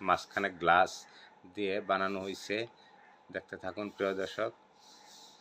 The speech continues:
এই হলো এক সাইডের কসমেটিক বক্স। এই দেখতে পাচ্ছেন, নিচে একটা পাল্লা আছে, মাঝ-, নিচে দুইটা ড্রয়ার আছে,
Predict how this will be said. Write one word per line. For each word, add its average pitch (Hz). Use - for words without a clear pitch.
এই 90
হলো 90
এক 95
সাইডের 95
কসমেটিক 98
বক্স। 113
এই 104
দেখতে 104
পাচ্ছেন, 104
নিচে 107
একটা 101
পাল্লা 101
আছে, -
মাঝ-, 95
নিচে 107
দুইটা 104
ড্রয়ার 92
আছে, 101